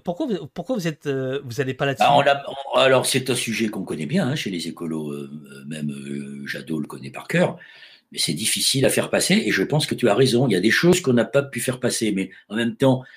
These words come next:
Speaker 2: tu vois bien que c'est très difficile en ce moment de, de faire passer,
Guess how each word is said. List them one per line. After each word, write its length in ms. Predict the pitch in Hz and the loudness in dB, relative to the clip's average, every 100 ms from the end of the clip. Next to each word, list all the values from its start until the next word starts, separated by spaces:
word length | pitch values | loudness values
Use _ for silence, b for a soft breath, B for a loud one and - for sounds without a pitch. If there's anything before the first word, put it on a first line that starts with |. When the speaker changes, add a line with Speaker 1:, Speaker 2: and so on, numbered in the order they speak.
| B | B
Speaker 2:
tu 100 | - | 0
vois 120 | 120 120 | 2 4
bien 140 | 123 | 4
que 60 | 120 | 4
c'est 140 | 113 | 0
très 180 | - 156 | 0 -2
difficile 540 | 143 127 113 - 113 | -2 -6 -6 -2 -2
en 60 | 101 | -2
ce 160 | - | -4
moment 340 | 98 101 95 - _ _ _ _ | -4 -2 -4 -6 _ _ _ _
de, 680 | 82 87 82 80 78 76 76 | -6 -4 -2 -4 -6 -6 -4
de 120 | 90 | -4
faire 280 | - 117 - | -2 -2 0
passer, 680 | 101 - - 107 95 82 | 0 2 4 4 4 2